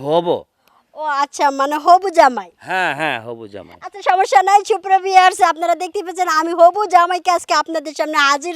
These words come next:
Speaker 2: করছি। হবু জামাইয়ের সাথে আজকে আমরা খেলবো। তো আপনি কি আমার সাথে খেলবেন?
Speaker 1: আরে বিয়ে তো করবো, আমি বউয়ের সাথে খেলবো, তো আপনার সাথে খেলতে যাবো কে এতে?
Speaker 2: হ্যাঁ, বউয়ের সাথে তো অবশ্যই খেলবেন,
Speaker 1: ওইদিকে যাও,
Speaker 2: তা
Speaker 1: ওইদিকে যাও।
Speaker 2: সমস্যা নাই, কিন্তু আমার সাথে দশ সেকেন্ড, বিয়ের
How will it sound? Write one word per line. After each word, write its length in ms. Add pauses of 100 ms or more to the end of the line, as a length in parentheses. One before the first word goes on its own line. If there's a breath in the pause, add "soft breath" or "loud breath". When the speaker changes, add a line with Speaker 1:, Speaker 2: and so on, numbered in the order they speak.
(120)
Speaker 2:
করছি। 260 (380 loud breath)
হবু 180 (140)
জামাইয়ের 360
সাথে 240
আজকে 260
আমরা 160 (100)
খেলবো। 280 (380 loud breath)
তো 60 (140)
আপনি 180
কি 100
আমার 140
সাথে 200
খেলবেন? 280 (220)
Speaker 1:
আরে 200
বিয়ে 260
তো 60 (120)
করবো, 300 (160)
আমি 180
বউয়ের 240
সাথে 220
খেলবো, 240
তো 100
আপনার 140
সাথে 160
খেলতে 200
যাবো 140
কে 180
এতে? 180
Speaker 2:
হ্যাঁ, 180 (200)
বউয়ের 360
সাথে 260
তো 40 (140)
অবশ্যই 440
খেলবেন, 360
Speaker 1:
ওইদিকে 160
যাও, 0
Speaker 2:
তা 160
Speaker 1:
ওইদিকে 260
যাও। 120
Speaker 2:
সমস্যা 240 (140)
নাই, 120 (260 loud breath)
কিন্তু 160 (100)
আমার 180
সাথে 160 (180)
দশ 140 (160)
সেকেন্ড, 260 (100)
বিয়ের 220